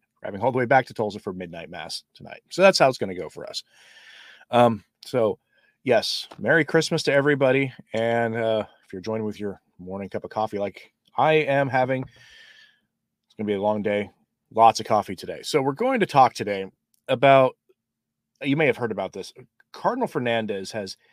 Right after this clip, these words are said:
um, gave an interview to Pillar Catholic, and I'm not gonna go over the whole thing because it's essentially just doubling down on everything he said and not really clarifying much of anything.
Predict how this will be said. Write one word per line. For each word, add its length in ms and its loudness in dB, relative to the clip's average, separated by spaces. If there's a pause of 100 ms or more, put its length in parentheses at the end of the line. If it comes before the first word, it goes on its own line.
(640)
um, 280 2 (100)
gave 180 2
an 80 0
interview 400 -2
to 400 -10 (200)
Pillar 240 -4
Catholic, 600 -14 (280)
and 420 -2
I'm 80 -4
not 120 4
gonna 140 -4
go 80 0
over 120 0
the 100 -4
whole 140 -4
thing 320 -10 (600)
because 260 0
it's 160 -8
essentially 360 -4
just 220 -10
doubling 360 -12
down 340 -12
on 140 -16
everything 260 -20
he 100 -20
said 380 -6 (220)
and 120 -12
not 200 -6
really 260 2
clarifying 560 4
much 220 -4
of 80 -6
anything. 360 -4